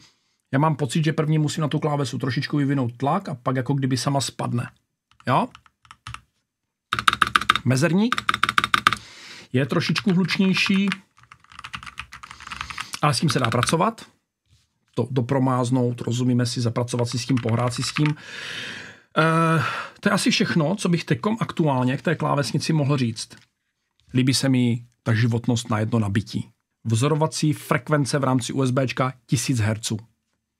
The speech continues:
Mohlo by být víc, některé klávesnice pro gamersky mají dva tisíce hertzů, ale zase o to rychlejc potom odejde baterka. Tisíc hertzů, což znamená tisíc odezev za vteřinu, si myslím, že je v rámci klávesnice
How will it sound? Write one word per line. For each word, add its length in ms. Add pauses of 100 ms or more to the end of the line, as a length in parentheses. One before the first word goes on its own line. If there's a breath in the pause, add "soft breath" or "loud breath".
(380)
Mohlo 220
by 80
být 120
víc, 500
některé 300
klávesnice 480
pro 160
gamersky 420
mají 200
dva 140
tisíce 400
hertzů, 420 (480 loud breath)
ale 220
zase 680 (440)
o 160
to 240
rychlejc 520
potom 380
odejde 280
baterka. 400
Tisíc 400
hertzů, 400
což 160
znamená 380 (380)
tisíc 640
odezev 580
za 160
vteřinu, 440 (360 loud breath)
si 140
myslím, 300
že 100
je 80
v 60
rámci 300
klávesnice 640